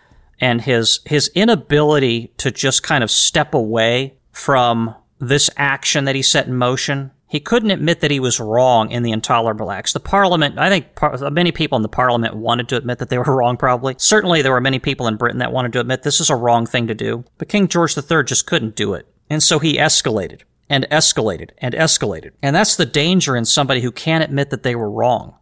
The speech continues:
especially somebody in power. If they can't admit that they're wrong, chances are they're just gonna escalate, escalate, escalate again and again and again. And that's what King George the Third did.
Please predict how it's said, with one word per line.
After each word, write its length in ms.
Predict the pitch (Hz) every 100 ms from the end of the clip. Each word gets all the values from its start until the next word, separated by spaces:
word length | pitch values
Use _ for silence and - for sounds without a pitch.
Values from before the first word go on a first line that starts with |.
| -
especially 460 | - 185 190 170
somebody 400 | 143 160 135 127
in 120 | 110 107
power. 640 | - 143 139 101 - - _ _
If 100 | -
they 100 | -
can't 300 | - 202 208
admit 260 | 165 165 -
that 100 | 147
they're 140 | 135
wrong, 400 | 117 147 175 110
chances 440 | - 156 180 151 190
are 160 | 175
they're 100 | 131
just 180 | 110 -
gonna 160 | 156 127
escalate, 560 | 147 - 160 160 151 -
escalate, 500 | 143 - 147 147 143
escalate 480 | 143 - 143 143
again 260 | 117 107 151
and 100 | 143
again 220 | 123 139
and 80 | 127
again. 280 | 113 165 123 - - -
And 100 | 123
that's 140 | 147
what 120 | 196
King 180 | - 190
George 280 | 175 190 180
the 60 | 165
Third 300 | 196 208 139
did. 180 | 87